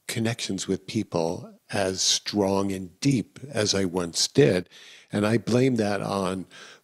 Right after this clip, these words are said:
covid and social media. But I'm a lot older than you are, and I was wondering if that's something that you've noticed in India, whether for the country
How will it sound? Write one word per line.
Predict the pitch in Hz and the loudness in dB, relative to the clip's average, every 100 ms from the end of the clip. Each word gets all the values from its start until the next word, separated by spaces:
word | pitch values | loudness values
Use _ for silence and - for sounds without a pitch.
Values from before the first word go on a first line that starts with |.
| - | 0
covid | 117 101 104 101 98 - | 2 4 2 2 0 -4
and | 135 107 98 | -2 -2 -2
social | 92 - 104 - 98 | 0 4 4 2 0
media. | 98 117 147 95 90 92 - _ - - _ - | 2 4 4 2 0 -8 -20 _ -20 -20 _ -2
But | 117 | 2
I'm | 156 | 4
a | |
lot | 160 143 110 | 4 2 4
older | 117 117 107 | 2 4 2
than | 98 90 | 2 0
you | 87 80 | 0 0
are, | 80 85 113 _ _ _ - | -2 -4 -10 _ _ _ -4
and | 104 101 95 92 95 - 147 | -2 0 0 -2 -6 -10 -4
I | |
was | 113 98 | -2 0
wondering | 110 110 110 | 0 2 2
if | 98 | 0
that's | 113 107 | -2 -2
something | 113 107 107 | -2 -2 -2
that | 95 110 - _ _ | -4 -6 -12 _ _
you've | - 117 147 | 0 2 4
noticed | 127 101 98 - | 4 4 2 0
in | 90 | -4
India, | 160 139 147 107 90 101 | 0 2 4 2 0 0
whether | 104 107 101 | 2 4 2
for | - 95 | 0 -2
the | 92 | -2
country | - 165 - 92 82 131 | 2 2 2 0 0 -4